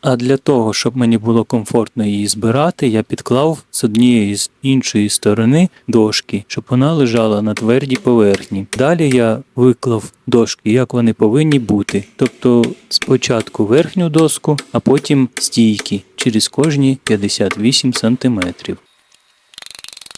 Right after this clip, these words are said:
Коли всі стійки прибив до верхньої частини, тобто до хедера верхнього, то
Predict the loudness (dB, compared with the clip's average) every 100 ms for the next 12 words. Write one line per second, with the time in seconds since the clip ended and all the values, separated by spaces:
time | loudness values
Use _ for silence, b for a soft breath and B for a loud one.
0 | -18 -18 -18 -20 -20 _ -20 _ _ _
1 | _ -20 -20 -20 -20 -18 -18 -18 -18 -20
2 | -20 -20 _ 0 2 4 2 2 2 0
3 | -2 -10 -2 2 2 0 -2 -2 0 2
4 | 4 2 2 2 2 0 0 0 0 0
5 | -2 -2 0 2 4 2 0 -4 -2 -2
6 | 0 0 0 -2 0 0 -2 -4 -2 -2
7 | -2 -6 -8 -6 -4 0 4 4 4